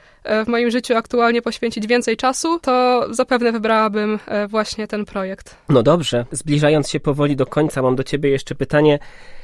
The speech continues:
Speaker 2: Jaką radę mogłabyś przekazać maturzystom, czyli osobom, które są teraz w miejscu, w którym ty byłaś jeszcze kilka lat temu?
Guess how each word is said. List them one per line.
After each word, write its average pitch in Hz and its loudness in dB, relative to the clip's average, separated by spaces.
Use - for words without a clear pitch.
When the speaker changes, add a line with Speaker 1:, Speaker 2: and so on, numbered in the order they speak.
Speaker 2:
Jaką 160 0
radę 143 2
mogłabyś 135 0
przekazać - -2
maturzystom, 143 0
czyli 127 0
osobom, 135 0
które 120 2
są 123 -2
teraz 123 -2
w 127 -6
miejscu, 123 0
w - -10
którym 120 -2
ty - -6
byłaś 123 -2
jeszcze - -8
kilka 120 -4
lat 113 0
temu? 113 -2